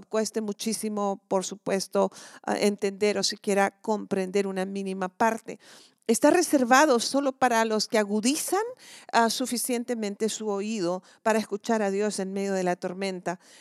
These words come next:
¿Por qué? Porque Él sigue reinando o tomando el control sobre toda circunstancia.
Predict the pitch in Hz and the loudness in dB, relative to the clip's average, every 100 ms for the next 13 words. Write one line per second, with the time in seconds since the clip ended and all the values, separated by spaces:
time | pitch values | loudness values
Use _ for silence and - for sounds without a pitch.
0 | _ - 214 392 - 214 - 202 196 - | _ -2 0 0 -2 -4 -2 -2 -2 -4
1 | 262 208 196 - 214 214 214 220 247 320 | -4 -4 -6 -6 0 2 2 -2 -2 -2
2 | 208 170 185 - 185 - 196 202 214 220 | -2 -2 -2 0 0 0 -6 -4 -8 -4
3 | 226 202 202 196 196 - 247 285 311 180 | -6 -4 -6 -6 -10 -4 2 4 4 2
4 | 196 - 190 185 185 - 220 202 202 214 | -2 -6 -6 -6 -8 -4 -2 0 -2 -4
5 | 196 190 180 202 202 196 139 | -6 -8 -8 -6 -4 -4 -6